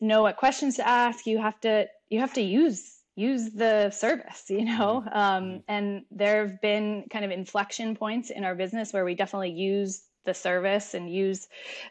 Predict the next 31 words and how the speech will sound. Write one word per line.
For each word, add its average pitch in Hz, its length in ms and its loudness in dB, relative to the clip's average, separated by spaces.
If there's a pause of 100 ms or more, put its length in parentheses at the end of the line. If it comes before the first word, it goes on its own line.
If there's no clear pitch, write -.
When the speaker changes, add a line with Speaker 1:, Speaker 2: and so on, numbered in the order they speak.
(100)
Speaker 1:
use 196 360 2
the 190 120 2
network 214 600 0
more 185 380 2
than 185 200 0
other 196 220 2
times. - 440 -10
Like, - 420 -12 (440)
you - 60 -16
know, - 60 -14
we've, 175 260 -4 (800)
there's 175 280 0 (120)
times 185 280 0
where 196 120 6
we, 180 280 2 (400)
dare 185 120 2
I 185 80 2
say, - 160 -6
coast, - 440 2
'cause 185 140 -2
you're 185 100 -2
never 180 220 -2
<laughs> - 140 -10
coasting 226 720 8
when 240 180 6
you're 208 120 4
Speaker 2:
Mm-hmm. 196 60 2
Speaker 1:
owning 208 160 2
your 202 120 4
own 196 120 2
business. 208 500 2